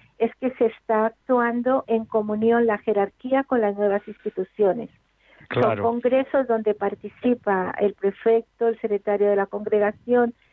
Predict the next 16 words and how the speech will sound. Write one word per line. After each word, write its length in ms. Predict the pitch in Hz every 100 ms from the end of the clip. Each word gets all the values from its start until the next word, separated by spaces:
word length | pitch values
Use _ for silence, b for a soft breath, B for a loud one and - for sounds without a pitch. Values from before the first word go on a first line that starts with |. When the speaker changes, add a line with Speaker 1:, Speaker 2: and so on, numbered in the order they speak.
| _ -
Speaker 1:
peritos, 500 | 214 226 233 233 214
expertos, 720 | 202 - - 233 226 - 220 214
los 160 | - 202
superiores 460 | - - 202 208 214
generales 580 | - 214 208 208 220 247 _ b b b b
de 120 | 208
todos 280 | 208 214 214
los 120 | 220
diferentes 480 | 214 - 208 208 208 -
institutos, 600 | 214 233 - 247 247 262 _ b b b b b
eh, 320 | - 226 214 208 -
para 260 | 233 220
ir 180 | 220 240
buscando 840 | 240 262 - 254 247 247 254 262 -
en 220 | 226 233
común 640 | 226 226 214 233 269 311